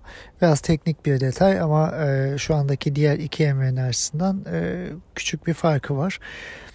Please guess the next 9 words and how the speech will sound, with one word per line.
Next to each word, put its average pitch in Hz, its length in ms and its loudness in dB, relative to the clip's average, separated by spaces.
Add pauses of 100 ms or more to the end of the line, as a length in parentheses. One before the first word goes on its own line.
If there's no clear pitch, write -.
(420)
E, 170 80 -2 (760)
ve, 175 240 4 (160)
e, 147 360 2
bu 160 220 2
aşı 185 400 0
Almanya'da 139 520 0
Heidelberg'de 131 540 0
üretilecek. 131 580 -2 (1040)
Dünyada, 165 580 6